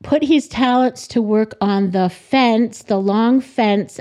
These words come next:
at the Woodland Cultural Center. And it was quite a long fence, and they wanted to display some of our wampum belts. And Brandon is such a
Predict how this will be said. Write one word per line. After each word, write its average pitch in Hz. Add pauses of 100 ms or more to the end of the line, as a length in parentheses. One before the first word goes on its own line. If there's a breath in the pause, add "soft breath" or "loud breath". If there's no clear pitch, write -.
(100)
at 185
the 180
Woodland 196
Cultural 196
Center. 156 (680 loud breath)
And 185 (100)
it 220
was 214
quite 381
a 427
long 196
fence, 208 (340 loud breath)
and 196
they 214
wanted 247
to 214 (260)
display 220
some 214
of 196
our 180
wampum 196
belts. 170
And 170 (300 loud breath)
Brandon 254
is 294
such 226
a 180